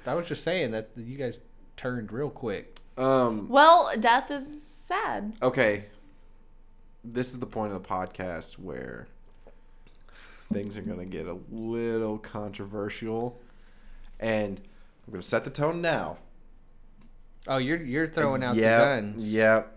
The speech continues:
Speaker 1: Ah.
Speaker 2: I feel like we need to talk about it. Um, I don't give a shit.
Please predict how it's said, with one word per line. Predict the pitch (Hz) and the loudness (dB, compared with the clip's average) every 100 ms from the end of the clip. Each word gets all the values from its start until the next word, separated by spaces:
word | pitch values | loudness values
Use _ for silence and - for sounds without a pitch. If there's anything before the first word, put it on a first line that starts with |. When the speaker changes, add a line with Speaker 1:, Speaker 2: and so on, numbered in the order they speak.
| - | -14
Speaker 1:
Ah. | 113 117 123 127 127 120 113 | -8 -6 -4 -4 -4 -4 0
Speaker 2:
I | 110 | 0
feel | 95 127 | 4 8
like | 127 120 | 8 6
we | |
need | 123 123 | 4 4
to | 110 | 4
talk | 117 107 | 4 4
about | 104 101 101 | 4 6 6
it. | 104 101 - | 4 2 0
Um, | 117 117 113 107 101 - - - - - - - - - - - - - - - - - - - | 6 8 10 6 2 -8 -20 -20 -20 -20 -20 -20 -20 -20 -20 -20 -20 -20 -20 -20 -20 -20 -20 -2
I | 104 | 2
don't | 117 123 | 2 2
give | 113 | -2
a | 120 | -4
shit. | - 123 | -2 -2